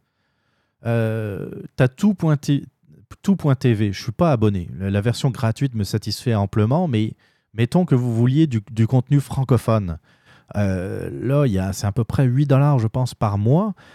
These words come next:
Euh, la facture monte assez vite parce que s-, tout est, tous les produits, toutes les téléséries, tous les films sont un peu, euh, se, se retrouvent sur plein de plateformes différentes.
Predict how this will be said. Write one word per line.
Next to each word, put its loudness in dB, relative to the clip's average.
Euh, -6
la -2
facture -2
monte -2
assez 0
vite -2
parce -6
que 2
s-, -8
tout 2
est, 2
tous -2
les 6
produits, 2
toutes -8
les 0
téléséries, 0
tous -2
les 2
films -4
sont 0
un 2
peu, 0
euh, 0
se, -2
se 0
retrouvent 2
sur -6
plein 0
de 0
plateformes -2
différentes. -2